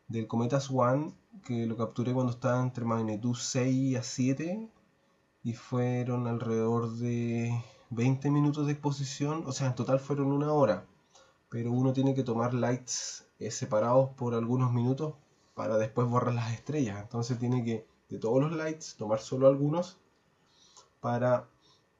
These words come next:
eh, que las estrellas queden separadas y después eliminarlas. Ya, ahí vamos a ver el proceso en detalle, pero al final fueron como veinte minutos de exposición, eh, para el cometa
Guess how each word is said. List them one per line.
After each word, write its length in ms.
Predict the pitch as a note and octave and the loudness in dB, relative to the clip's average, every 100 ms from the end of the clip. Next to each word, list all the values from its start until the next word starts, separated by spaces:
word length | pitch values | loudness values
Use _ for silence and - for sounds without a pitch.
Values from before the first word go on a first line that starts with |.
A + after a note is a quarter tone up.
| _ - | _ -6
eh, 800 | G#2+ G#2+ G#2 G#2 G2+ G2 F#2+ G2 | -4 -4 -4 -6 -6 -8 -10 -8
que 120 | - | -6
las 180 | A#2 A#2 | -2 -4
estrellas 360 | A2+ C3 C3+ B2+ | -4 -2 -2 -2
queden 200 | C3 C3 | -2 -2
separadas 560 | - G2+ G2+ C3 A#2+ | -2 -4 -2 0 0
y 40 | A2 | -2
después 260 | G2+ C3 | -2 -2
eliminarlas. 520 | A#2+ A#2 A#2 B2+ F#2+ F#2 - _ | 0 0 0 -2 -4 -10 -20 _
Ya, 180 | G#2+ - | -16 -14
ahí 240 | - A2 A2+ _ _ - _ - | -12 -12 -14 _ _ -20 _ -8
vamos 240 | A2 A2 | -4 -2
a 40 | |
ver 100 | A2+ | -2
el 80 | A2+ | -2
proceso 300 | A2 G#2+ - | -4 -6 -4
en 60 | A#2 | -2
detalle, 320 | A2+ A#2 G#2+ | 0 0 0
pero 180 | G#2 A2 | -2 -2
al 80 | A2 | -2
final 280 | C3 C3+ | 2 4
fueron 300 | C#3 D3+ D#3 | 4 0 -2
como 260 | D#3 C#3+ C3+ | -2 -2 0
veinte 320 | C3+ D3 D#3+ | 0 0 -2
minutos 360 | D#3 D#3 D#3+ D#3 | -4 -2 -4 -6
de 80 | D#3 | -6
exposición, 720 | - D3+ D3+ - D#3 F3 G#3+ _ _ _ _ _ _ _ _ _ - | -6 -6 -6 -6 -6 -6 -10 _ _ _ _ _ _ _ _ _ -12
eh, 200 | A#2+ A#2 | -8 -6
para 240 | A#2+ A2+ A2+ | -4 -2 -2
el 120 | A#2+ | -2
cometa 540 | A2+ A#2+ C3+ D3 F3+ | 0 2 0 -2 -8